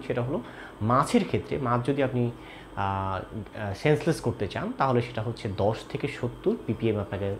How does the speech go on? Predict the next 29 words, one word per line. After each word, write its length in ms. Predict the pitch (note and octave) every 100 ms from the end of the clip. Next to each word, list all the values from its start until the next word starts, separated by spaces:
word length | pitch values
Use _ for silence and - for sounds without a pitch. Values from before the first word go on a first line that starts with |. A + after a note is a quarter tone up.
| -
দিতে 200 | A#2+ G2+
হবে। 260 | F#2+ A2 C4
অর্থাৎ 220 | - - A#2+
যতটুকু 380 | A2+ G2+ A#2 A#2
পানিতে 320 | - G#2 G#2+ G#2+
আপনি 180 | G#2+
তাকে 200 | G#2+ G2+
রাখবেন, 360 | G2 F#2 G#2 G#3 - - - - - -
সেই 160 | -
পানিতে 380 | B2 A#2+ C3+ C#3+
দশ 220 | C3 B2 B2
থেকে 120 | D#3+
সত্তর 360 | D3 C3+ - D#3
পিপিএম 360 | D3 D#3 D3
হচ্ছে 200 | C#3 C3
এই 120 | G#2 G2+
ক্লোভ 280 | G#2+ G#2
অয়েলটা 280 | F#2+ F#2 F2
দেওয়া 200 | F2 F2+
লাগবে। 340 | F2+ F2+ G#2 A3+ - - - -
আর 120 | F#2 F#2
চিংড়ির 320 | - G#3 A#3+
ক্ষেত্রে 340 | A3 D#3+ - -
একশো 300 | - C3+ -
থেকে 160 | D#3 F3+
চারশো 320 | F3+ A2+ - -
পিপিএম 320 | G#2 G2+ G2
দেওয়া 180 | G2 F2+
লাগবে। 280 | F2+ C#2